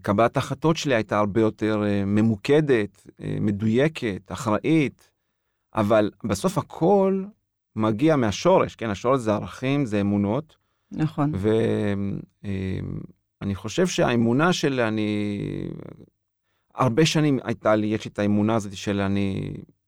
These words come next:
Speaker 1: אני, אני, אני לא רק מאמין שאני יכול, אני יודע שאני יכול. גם ידיעה היא אמונה, דרך אגב, היא פשוט אמונה יותר חזקה.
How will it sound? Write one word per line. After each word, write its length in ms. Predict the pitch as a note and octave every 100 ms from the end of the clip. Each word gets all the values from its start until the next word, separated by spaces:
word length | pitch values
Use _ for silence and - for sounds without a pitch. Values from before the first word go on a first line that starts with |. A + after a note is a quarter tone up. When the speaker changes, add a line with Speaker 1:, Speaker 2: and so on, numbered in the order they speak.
| _ -
Speaker 1:
אני, 120 | G2 A2
אני, 100 | G#2+
אני 140 | A2+ A2+
לא 100 | C3
רק 160 | C#3+
מאמין 360 | A#2+ G#2+ A2+ F3
שאני 220 | - A#2
יכול, 220 | G#2 A#2
אני 160 | G#2+ G#2+
יודע 380 | G2 G2 A#2 G2+
שאני 220 | - F2+
יכול. 260 | - - - _ _ _ _ _ _ G2+
גם 180 | C3+
ידיעה 400 | D3+ A2 A2+ B2
היא 160 | C3 G#2
אמונה, 320 | G2+ G2 G2 F2 _
דרך 260 | F#2 G2+ F#2+
אגב, 180 | F#2+ G2+
היא 80 |
פשוט 160 | - -
אמונה 280 | B2 A2+ B2+
יותר 340 | G#2+ A#2+ A2 - _ _ _
חזקה. 460 | - F#2+ F#2 -